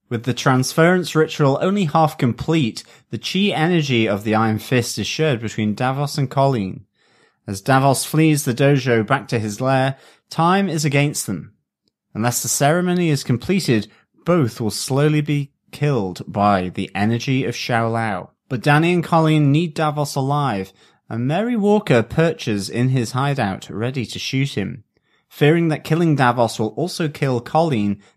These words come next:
Danny and Misty try to stop Walker. They restrain her long enough to bring back Mary.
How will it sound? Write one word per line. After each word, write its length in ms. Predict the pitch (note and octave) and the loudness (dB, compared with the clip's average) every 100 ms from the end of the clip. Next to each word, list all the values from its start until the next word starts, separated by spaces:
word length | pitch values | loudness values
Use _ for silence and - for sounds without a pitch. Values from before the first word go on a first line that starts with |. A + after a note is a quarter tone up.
| - | -6
Danny 320 | A#2 B2+ D3 | -2 2 2
and 160 | D3+ B2+ | 4 4
Misty 380 | C3+ - A2 G2 | 2 0 -2 -4
try 260 | - A2+ | -2 -4
to 140 | G#2 - | -4 -8
stop 360 | - B2 A#2+ | -2 -2 -2
Walker. 520 | A2 G#2 G2 F2+ - _ _ _ - | -2 -2 -2 -8 -10 _ _ _ -4
They 100 | G#2+ | -2
restrain 540 | A#2 - - D#3 F3 | 0 -2 -2 0 2
her 160 | D#3 D3 | 2 2
long 320 | C#3 F3+ G3+ | 2 0 0
enough 320 | E3 A2 - | -2 -2 -4
to 100 | - | -8
bring 340 | G#2+ D#3 F3+ E3 | -4 -4 -4 -4
back 340 | D#3 C#3 - | -6 -8 -6
Mary. 560 | B2 C#3 C3+ G2 F#2+ | -2 -2 -2 -6 -10